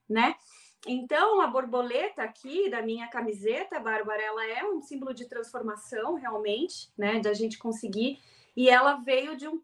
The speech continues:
de uma aprendizagem pessoal. Geralmente, as maiores aprendizagens vêm por meio da dor. Comigo não foi diferente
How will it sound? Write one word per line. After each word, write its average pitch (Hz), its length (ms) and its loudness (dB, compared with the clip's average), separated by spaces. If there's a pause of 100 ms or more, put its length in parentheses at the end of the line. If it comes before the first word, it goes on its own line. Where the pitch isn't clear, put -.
(140)
de 311 120 -6
uma 311 140 0
aprendizagem 294 720 0
pessoal. 277 600 -2
Geralmente, 285 1080 -4
as 240 100 -14
maiores 247 720 0
aprendizagens 247 880 -6
vêm 240 200 -8
por 262 140 -14
meio 240 220 -6
da 254 120 -2
dor. 202 300 0 (320)
Comigo 226 320 -4
não 226 180 -4
foi 277 140 -10
diferente - 720 -8